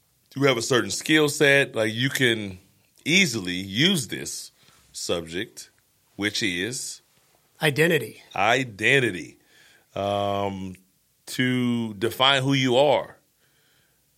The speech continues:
Speaker 1: And I, I mean, we could just leave it at that and say that we're just gonna let you think about it for the rest of the episode.
Speaker 2: Drop the mic and walk
Speaker 1: <laughs>
Speaker 2: out.
Speaker 1: Like identity, like, uh, a lot of us get into a place where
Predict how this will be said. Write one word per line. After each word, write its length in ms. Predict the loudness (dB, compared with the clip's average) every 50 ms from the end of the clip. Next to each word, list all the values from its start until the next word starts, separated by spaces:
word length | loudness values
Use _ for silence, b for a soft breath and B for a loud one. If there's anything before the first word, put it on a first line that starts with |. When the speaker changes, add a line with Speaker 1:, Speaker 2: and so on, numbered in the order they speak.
| _ _ _ _ _ _ _ _ -14
Speaker 1:
And 200 | -12 -12 -10 -6
I, 160 | -6 -6 -6 -6
I 40 | -8
mean, 260 | -10 -10 -10 -10 -10 -8
we 80 | -8 -6
could 100 | -6 -6
just 140 | -6 -4 -2
leave 180 | -2 -2 -2
it 60 | -2
at 80 | -2 0
that 160 | 0 0 0
and 80 | -2 -4
say 180 | -4 -4 -4
that 160 | -4 -4 -6 -8
we're 80 | -8 -8
just 140 | -8 -8
gonna 160 | -6 -4 -4 -4
let 260 | -4 -4 -6 -6 -8
you 80 | -10
think 220 | -6 -6 -6 -6 -6
about 240 | -4 -4 -4 -4 -4
it 80 | -6
for 60 | -8
the 80 | -8 -6
rest 240 | -6 -6 -6 -6 -8
of 40 | -8
the 80 | -6
episode. 560 | -8 -6 -8 -8 -4 0 0 0 0 -2 -2
Speaker 2:
Drop 300 | 0 2 2 2 2 2
the 60 | 0 0
mic 280 | 2 2 2 2 2 2
and 100 | 2 4
walk 260 | 4 4 4 4 4
Speaker 1:
<laughs> 0 |
Speaker 2:
out. 320 | 4 4 4 4 2 0 B B B B B
Speaker 1:
Like 140 | -4 -2 0
identity, 540 | 2 0 0 0 -2 -2 0 0 0 -2 -2
like, 200 | -2 -2 -2 -2
uh, 140 | -4 -6 -6 -6 -8 -4
a 220 | 0 0 2 2
lot 260 | 4 4 4 6 6 4
of 140 | 4 4
us 340 | 4 4 4 2 -2 -6 -10 -12 -12
get 280 | -4 0 2 2 2 0
into 300 | -2 -6 -4 0 2 2
a 60 | 2
place 380 | 2 2 2 2 2 2 -2 -2
where 460 | 0 2 4 4 4 2 2 -2